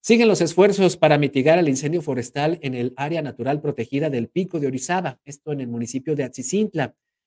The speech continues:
Hoy el gobernador Sergio Salomón Céspedes realizó un recorrido de supervisión del comportamiento del incendio y afectación del área natural protegida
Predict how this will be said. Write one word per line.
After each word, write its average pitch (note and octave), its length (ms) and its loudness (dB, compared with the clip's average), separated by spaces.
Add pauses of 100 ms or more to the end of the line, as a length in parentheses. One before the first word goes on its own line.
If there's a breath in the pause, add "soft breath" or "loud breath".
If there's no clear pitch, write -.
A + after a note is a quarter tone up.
(160)
Hoy D#3+ 160 2
el E3+ 60 0
gobernador C#3 460 0
Sergio D#3 300 -6
Salomón C#3 460 -4
Céspedes C#3 600 -4
realizó A#2 300 -6
un C#3 80 -6
recorrido D3 560 -4
de A#2 140 -4
supervisión A2+ 560 -8
del C#3+ 160 -6
comportamiento A#2 760 -8
del B2 160 -4
incendio A#2+ 600 -4
y C3 80 -4
afectación B2+ 720 -8
del B2+ 160 -4
área C#3+ 180 -4
natural B2 380 -8
protegida G#3 580 -4